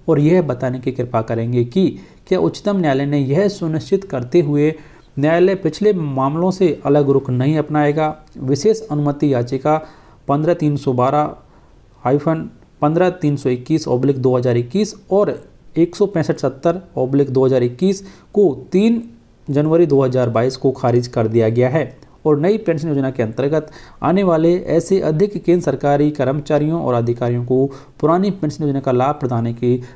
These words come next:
प्रदान करने की स्वीकृति दे दी है, जिनके विज्ञापन एक जनवरी दो हज़ार चार से पहले जारी हुए थे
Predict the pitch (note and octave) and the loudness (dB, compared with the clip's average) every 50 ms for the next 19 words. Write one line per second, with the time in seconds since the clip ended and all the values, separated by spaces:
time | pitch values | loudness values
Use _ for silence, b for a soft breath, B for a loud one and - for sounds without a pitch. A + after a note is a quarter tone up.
0 | B - - D#3 F3 F#3 F#3 F3+ D3 B2+ A#2+ A2+ A#2+ B2+ A#2+ B2 - A2+ - A#2+ | B -2 0 0 0 0 0 -2 -4 -2 -4 -4 -2 -4 -4 -2 -4 -6 -4 -4
1 | A#2 A#2 C3 A#2+ A#2 A#2 B2+ C3+ D#3 E3+ C#3+ D#3+ D#3+ D#3+ B B B B B - | -4 -4 -2 0 0 2 2 2 0 0 0 0 -2 -4 B B B B B -2
2 | D#3+ F3+ F3+ - G#3+ G3 E3+ D3 C3 C#3 C#3 C#3 - D#3 D#3 D#3 - - - D#3+ | -2 -2 0 2 2 2 2 2 0 0 0 0 0 -2 -4 -4 -6 -6 -2 0
3 | F3+ G3+ F3+ C#3+ D3+ C#3 C#3+ C#3+ C#3 C3+ C3 B2+ A#2+ B2+ A#2+ A#2 A#2 - - A#2 | 0 0 0 0 0 0 0 0 0 0 -2 -2 0 0 -2 -2 -4 -4 -2 -2
4 | A#2 A#2+ A#2+ - B2 B2 - B2+ B2 B2 B2+ A#2 G#2+ - A2+ A2 C3+ E3+ D#3+ D#3 | -2 -2 -2 -6 -6 -4 -2 0 2 2 2 0 0 -2 -2 0 2 2 2 2
5 | E3+ E3 E3 - F3 F3+ | 2 0 2 2 0 0